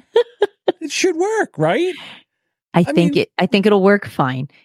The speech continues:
Speaker 1: It's just, again, it's the setup. It's all, it takes, you gotta, takes, you know how it is. It takes, when you set up new computer, new anything, it
Speaker 2: Look,
Speaker 1: takes some time.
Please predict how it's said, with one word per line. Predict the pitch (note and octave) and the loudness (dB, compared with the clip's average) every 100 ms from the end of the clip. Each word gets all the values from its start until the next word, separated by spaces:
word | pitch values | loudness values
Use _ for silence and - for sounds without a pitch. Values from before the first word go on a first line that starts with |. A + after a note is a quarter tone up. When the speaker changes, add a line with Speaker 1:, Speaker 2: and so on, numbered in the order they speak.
| - | -12
Speaker 1:
It's | D3+ | -4
just, | F3 D#3 | -2 0
again, | F3 C#3+ | 0 0
it's | C#3+ - | -2 -8
the | E3 | -8
setup. | D#3+ - D3+ B2+ A#2 | -6 -2 -2 -2 -6
It's | B2+ - | -8 -4
all, | C#3 C3 | -2 0
it | D#3 | -2
takes, | - D#3+ - - | 0 0 0 -6
you | D#3 | 0
gotta, | D3+ C#3+ - _ - | 2 0 -4 _ -2
takes, | F#4 A#3 - | -2 -2 -2
you | |
know | B4 | 0
how | E3+ D#3 | 2 2
it | |
is. | G3+ | 2
It | B3 | 0
takes, | - - _ | -6 -6 _
when | A3 G#3+ | -6 -4
you | F#3 | -2
set | G3+ | -2
up | F3 | -2
new | D#3+ | -4
computer, | - C#3+ A3+ G#3+ G#3+ | -6 -2 2 2 2
new | F3+ E3 | 2 0
anything, | D#3+ C#3+ - F2+ | 2 -2 -4 -10
it | - - | -12 -10
Speaker 2:
Look, | - | -2
Speaker 1:
takes | C#3 - | -2 -2
some | - | -12
time. | - - - | -8 -8 -8